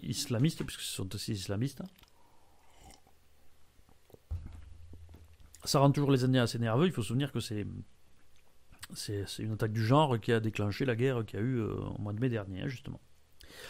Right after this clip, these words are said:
Mais ce qui a été extrêmement, euh, important et frappant, c'est que le lendemain,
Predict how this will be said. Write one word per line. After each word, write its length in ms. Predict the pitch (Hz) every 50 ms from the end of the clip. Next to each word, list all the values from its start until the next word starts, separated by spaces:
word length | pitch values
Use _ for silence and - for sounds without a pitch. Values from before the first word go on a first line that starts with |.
| - - - - - - - -
Mais 140 | 170 202 202
ce 120 | - 180
qui 120 | 165 135 170
a 40 |
été 220 | 156 143 - 156 147
extrêmement, 580 | 127 - - - 123 127 131 127 120 113 104
euh, 240 | 98 98 98 95 95
important 400 | 101 104 101 101 - - 170 135
et 60 | 107
frappant, 500 | - - 131 123 - 185 196 190 160 - - - - - - - - -
c'est 260 | - - - 135 127
que 320 | - - 147 143 131 117 - - - - - _ - _ _ - - - -
le 240 | 139 131 127 127
lendemain, 520 | 123 139 175 180 180 175 156 147 160 190